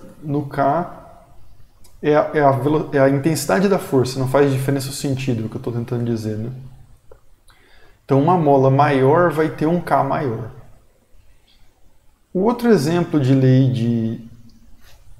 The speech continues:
força derivada é a força de atrito.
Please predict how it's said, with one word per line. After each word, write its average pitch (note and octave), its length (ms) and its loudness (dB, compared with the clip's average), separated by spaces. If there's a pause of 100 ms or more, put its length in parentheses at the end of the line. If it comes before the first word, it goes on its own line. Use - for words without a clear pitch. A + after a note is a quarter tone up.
(160)
força C#3 580 0
derivada A#2+ 840 -2 (920)
é D#3+ 80 -4
a D#3+ 80 -2
força D#3 440 -4
de B2+ 200 -4
atrito. D#3+ 640 -4